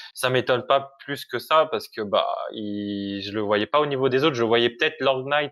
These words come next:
ou lui se taper pour la dernière place. Et les autres, je les connaissais un peu des tournois online. Mamba Lamba, il est, il est très bon. Je, je...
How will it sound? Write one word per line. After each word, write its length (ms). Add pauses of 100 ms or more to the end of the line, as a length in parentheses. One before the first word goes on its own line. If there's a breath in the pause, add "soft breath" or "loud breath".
(140)
ou 100
lui 240
se 80
taper 320
pour 160
la 80
dernière 400
place. 400 (520)
Et 240
les 220
autres, 140
je 100
les 140
connaissais 560
un 120
peu 180
des 180
tournois 320
online. 320
Mamba 340
Lamba, 300
il 140
est, 220
il 60
est 100
très 220
bon. 220
Je, 320
je... 120